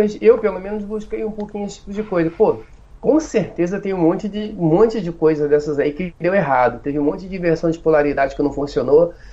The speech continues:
e o cara ficou um atravessado no outro e tal. E aí, o que que faz com esse pessoal? É, eu acho que é, é, foi uma, vamos dizer assim, um,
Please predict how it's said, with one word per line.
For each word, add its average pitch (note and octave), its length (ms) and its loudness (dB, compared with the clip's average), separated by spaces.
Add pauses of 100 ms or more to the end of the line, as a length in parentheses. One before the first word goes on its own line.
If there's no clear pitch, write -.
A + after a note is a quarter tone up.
(120)
e A#3+ 80 -2
o A3 100 2
cara F3 300 4
ficou D#3+ 460 -2
um E3 100 4
atravessado D3 760 -2
no B2 120 -12
outro D3+ 600 2
e B2+ 80 -14
tal. D3+ 380 -2
E G3 100 -8
aí, G3+ 140 -4
o - 20 -4
que G3+ 140 -10
que G#3 100 -18
faz F3 220 -4
com - 100 -10
esse D3 120 -10
pessoal? C#3+ 500 -2 (400)
É, D3 1040 4
eu D#3 200 4
acho D#3+ 400 0
que F#3 340 -10
é, F3+ 100 2 (160)
é, E3+ 120 0
foi F#3 280 -4
uma, F3+ 400 4
vamos F3 220 -2
dizer E3+ 200 -8
assim, D#3 180 -2
um, D#3+ 360 -2